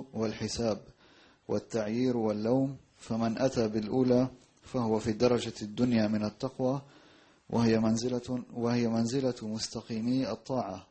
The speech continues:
ومن أتى بالأخرى فهو في الدرجة العليا من التقوى، وذلك منزلة مستقيمي ترك المباح.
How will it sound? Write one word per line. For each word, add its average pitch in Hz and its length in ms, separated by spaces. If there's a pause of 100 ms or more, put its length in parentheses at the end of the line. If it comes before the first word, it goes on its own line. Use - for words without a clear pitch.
(120)
ومن 117 360
أتى 127 300
بالأخرى 131 560
فهو 120 300
في 110 80
الدرجة 117 420 (100)
العليا 110 460
من 110 160
التقوى، 117 540 (560)
وذلك 117 500
منزلة 117 520
مستقيمي 113 720
ترك 110 300
المباح. 107 460